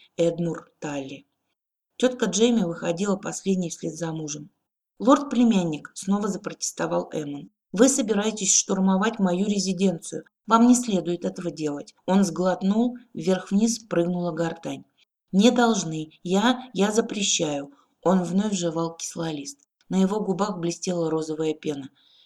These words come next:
"Этот замок мой. У меня есть пергамент. Он подписан королём, малюткой Томаном. Я законный лорд Риверана, и я". "Нет, пока жив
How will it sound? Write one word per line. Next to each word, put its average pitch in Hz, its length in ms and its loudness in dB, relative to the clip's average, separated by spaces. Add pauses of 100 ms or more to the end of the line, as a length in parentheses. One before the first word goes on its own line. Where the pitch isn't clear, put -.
(100)
"Этот 220 280 2
замок 233 400 6
мой. 202 360 0 (180)
У - 60 -2
меня 214 240 6
есть 240 260 2
пергамент. 190 720 2 (160)
Он 226 160 4
подписан 240 500 2
королём, 220 540 2
малюткой 202 560 2
Томаном. 165 520 -4 (280)
Я 196 180 4
законный 220 600 4
лорд 208 380 0
Риверана, 175 600 -2
и 170 220 0
я". 240 400 2 (560)
"Нет, 196 400 0 (280)
пока 185 340 2
жив 190 340 0